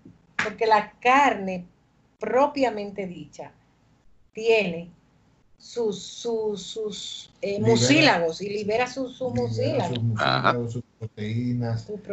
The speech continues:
Speaker 2: sus
Speaker 1: proteínas, claro.
Speaker 2: albúminas,
Speaker 1: Claro.
Speaker 2: y ella misma produce la adherencia.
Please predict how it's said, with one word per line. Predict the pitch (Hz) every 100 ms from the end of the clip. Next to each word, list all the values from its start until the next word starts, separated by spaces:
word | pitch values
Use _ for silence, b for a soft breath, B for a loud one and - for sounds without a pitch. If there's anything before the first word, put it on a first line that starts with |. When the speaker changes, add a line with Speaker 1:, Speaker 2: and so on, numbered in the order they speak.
| 190
Speaker 2:
sus | 123 113
Speaker 1:
proteínas, | 113 110
claro. | 113 135 131
Speaker 2:
albúminas, | 120 113 110 98 - -
Speaker 1:
Claro. | _ - -
Speaker 2:
y | 120
ella | 147 151 147
misma | 135 131 127 117
produce | 113 110 110 110 120
la | 113 104 101 98
adherencia. | 98 101 101 113 120 107 90 82